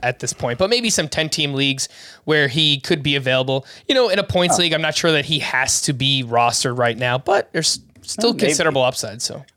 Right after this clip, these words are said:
Speaker 2: By definition, he's not universally rostered because he's eighty-one percent rostered.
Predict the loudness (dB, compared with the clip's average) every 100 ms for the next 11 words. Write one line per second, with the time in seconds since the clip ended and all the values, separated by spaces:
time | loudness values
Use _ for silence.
0 | -2 0 4 2 4 2 2 0 -2 0
1 | 2 2 0 -4 -6 -8 -8 -6 -6 -2
2 | -2 -2 -6 -8 -4 -2 0 2 2 2
3 | 2 2 0 -4 -2 -2 2 2 2 -2
4 | -4